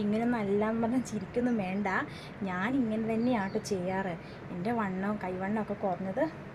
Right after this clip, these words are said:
ഇങ്ങനെയൊക്കെ തന്നെയാണേ. കണ്ടോ, ഇതൊരു മുപ്പതോ അറുപതോ, ഇത് നമുക്ക് അത്രയും പ്രശ്നമില്ല കേട്ടോ. നമ്മളിങ്ങനെ ചെയ്യുമ്പോൾ ഇത് നമുക്ക് അത്രയും പ്രശ്നമില്ലേ.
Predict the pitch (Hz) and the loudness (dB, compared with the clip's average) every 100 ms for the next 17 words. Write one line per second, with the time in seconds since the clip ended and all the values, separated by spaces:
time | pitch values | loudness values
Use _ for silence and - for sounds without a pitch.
0 | - - - 160 175 196 202 185 196 185 | -14 -14 -8 -4 -2 0 -2 -4 -6 -4
1 | 170 190 160 175 190 277 - - - - | -4 -4 -4 -2 -2 -4 -6 -10 -10 -10
2 | - - 214 170 180 208 247 277 285 - | -12 -6 -4 -4 -6 -2 0 2 0 -6
3 | - - - - - - - 190 180 - | -12 -12 -12 -12 -12 -12 -6 -4 -4 0
4 | 202 220 254 - - - - 165 185 175 | 2 6 4 2 -4 -12 -8 -6 -4 0
5 | 196 247 202 - - 302 381 330 294 - | 2 2 0 -4 -8 2 4 4 2 2
6 | 269 277 220 - 202 185 170 165 190 165 | 0 2 0 -2 -2 -2 -4 -4 -4 -4
7 | - - - - - - - - - 233 | -6 -12 -12 -12 -12 -12 -12 -12 -4 0
8 | 208 226 226 220 226 208 202 202 196 - | 2 2 0 0 0 -2 0 -2 -4 -10
9 | - - - - 285 277 247 233 247 202 | -12 -12 -12 -4 0 0 0 -2 -2 -2
10 | - 208 190 170 180 | -2 0 0 -2 -2